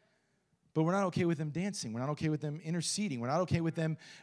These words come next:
making the meal or doing acts of service. We're not okay with them working in the nursery. That's woman's job.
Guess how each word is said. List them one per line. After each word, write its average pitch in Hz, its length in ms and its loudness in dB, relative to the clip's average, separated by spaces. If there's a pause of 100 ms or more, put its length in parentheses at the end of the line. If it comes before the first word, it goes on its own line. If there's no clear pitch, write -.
making 180 320 0
the 170 60 2
meal 165 460 2
or 147 60 -14
doing 156 240 2
acts 156 300 -2
of 156 80 0
service. 165 640 -2 (1200)
We're 143 80 -4
not 165 120 2
okay 175 180 0
with 165 100 0
them 143 160 -4
working 147 280 -4
in 131 60 -6
the 123 80 -6
nursery. - 460 -10 (1800)
That's 123 220 -8
woman's 135 320 -4
job. 80 260 -12